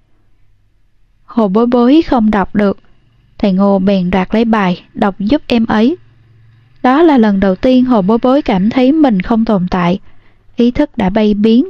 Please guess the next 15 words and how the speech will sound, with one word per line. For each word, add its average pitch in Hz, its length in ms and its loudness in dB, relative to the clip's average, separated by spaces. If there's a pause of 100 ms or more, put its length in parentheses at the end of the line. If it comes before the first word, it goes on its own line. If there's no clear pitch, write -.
khi 190 340 0
đứng 214 280 0
trên 208 280 -2
bục 185 200 -2
giảng. 180 280 0 (3500)
Bố 233 160 2
mẹ 208 380 2
Hồ 196 200 0
Bối 208 200 0
Bối 233 420 2
đang 202 360 0
bàn 180 220 0
chuyện 180 300 2
ly 214 140 4
hôn, 220 260 0